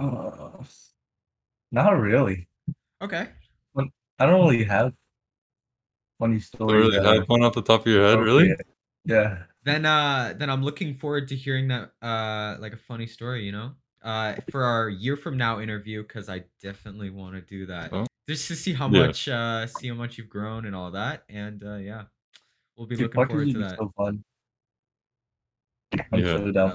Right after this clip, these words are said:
Speaker 1: for
Speaker 2: love
Speaker 1: it.
Speaker 2: Yeah, that'd be so fun. So
Speaker 3: All
Speaker 2: for our
Speaker 3: right,
Speaker 2: last
Speaker 3: and
Speaker 2: question here,
Speaker 3: Nope.
Speaker 2: oh, for our last question here, what is a piece of advice you have for somebody who wants to start a music career? And is there a main message you wanna push along with that?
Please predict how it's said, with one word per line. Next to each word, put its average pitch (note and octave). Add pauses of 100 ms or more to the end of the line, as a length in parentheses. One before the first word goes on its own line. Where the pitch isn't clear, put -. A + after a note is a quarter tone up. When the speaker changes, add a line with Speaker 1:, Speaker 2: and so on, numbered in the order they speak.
Speaker 1:
for G#2
Speaker 2:
love F2+
Speaker 1:
it. - (500)
Speaker 2:
Yeah, F#2+ (300)
that'd F2+
be F#2
so F#2
fun. F2 (1400)
So G3
Speaker 3:
All G3
Speaker 2:
for G#3
our G3
Speaker 3:
right, E3
Speaker 2:
last D3
Speaker 3:
and -
Speaker 2:
question G#2
here, A#2+
Speaker 3:
Nope. G#2 (420)
Speaker 2:
oh, G#2 (100)
for D#3
our D#3+
last D3
question C#3
here, B2+
what A#2
is E3+
a F3
piece C#3
of B2+
advice A2
you G#2+
have G#2+
for A#2
somebody G#2+
who G#2+
wants G#2
to A2
start G#2
a G2
music G2+
career? C3 (320)
And A2
is B2+
there D#3+
a A#2
main G#2
message G2
you F#2+
wanna F2+
push -
along F2
with E2+
that? E2